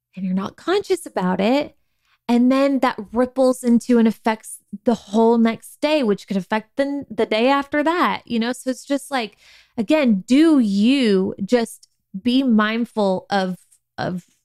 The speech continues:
the consequences of it? And then finally, the way that this makes you ineffective is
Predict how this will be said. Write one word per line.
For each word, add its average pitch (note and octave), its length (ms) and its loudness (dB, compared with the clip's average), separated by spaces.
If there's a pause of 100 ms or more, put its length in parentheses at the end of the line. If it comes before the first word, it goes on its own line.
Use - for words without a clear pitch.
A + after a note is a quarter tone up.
(140)
the G#3+ 80 -8
consequences A#3 840 -6
of E3+ 140 -4
it? - 200 -10 (920)
And B3 180 0
then B3+ 160 -2
finally, B3 360 0
the A3+ 120 2
way G#3+ 120 2
that F#3 140 -8
this G#3 200 -4
makes G#3 220 -4
you G3+ 100 -2
ineffective B3 560 -4
is G3+ 220 -6